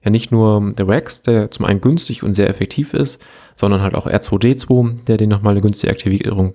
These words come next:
bietet. Kann ich mir sehr gut vorstellen. Und R zwei D zwei ist ja auch wieder,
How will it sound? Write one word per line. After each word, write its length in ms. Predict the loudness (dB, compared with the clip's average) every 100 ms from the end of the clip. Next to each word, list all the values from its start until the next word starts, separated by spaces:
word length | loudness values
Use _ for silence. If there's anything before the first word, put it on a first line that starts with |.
| -8
bietet. 440 | -2 0 0 -4 -10 _ _ _ -4
Kann 140 | -4
ich 100 | 0
mir 120 | 0
sehr 180 | 2 2
gut 160 | 0 -2
vorstellen. 680 | -4 -4 -2 0 2 -2 -6 _ _ _ _ _ _ _
Und 540 | -4 -2 0 -4 -2
R 120 | -2
zwei 140 | -4 -2
D 120 | -2
zwei 160 | 0 0
ist 80 |
ja 80 | 0
auch 80 | 0
wieder, 440 | 2 2 2 -2